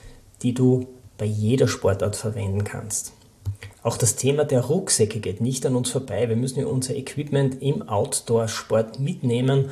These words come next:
und da gibt's ganz funktionelle Innovationen aus dem, aus dem Rucksackbereich. Für alle Tourenski-Freunde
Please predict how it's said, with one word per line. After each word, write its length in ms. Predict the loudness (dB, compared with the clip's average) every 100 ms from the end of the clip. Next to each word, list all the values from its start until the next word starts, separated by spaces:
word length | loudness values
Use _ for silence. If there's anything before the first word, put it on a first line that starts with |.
| -8 -18 -4
und 180 | -4 -2
da 80 | -4
gibt's 420 | -4 -6 -6 -6
ganz 360 | -4 -2 0 2
funktionelle 1000 | 2 0 0 0 0 2 4 4 2 -2 -18 -20 -6
Innovationen 1120 | 0 2 2 0 0 0 2 2 2 0 -4 -12 -20 _ -20 -4
aus 300 | 0 0 2
dem, 300 | 2 2 0 -8 _ -20 _ _ -20 -20 -12
aus 160 | -4 2
dem 120 | 4
Rucksackbereich. 1000 | 4 4 4 2 0 -8 -8 -12 -14 -16 -14 -14 -14 -20 -20 -8
Für 220 | -4 -2
alle 280 | 0 0 -2
Tourenski-Freunde 1120 | 2 4 4 2 0 0 0 4 4 4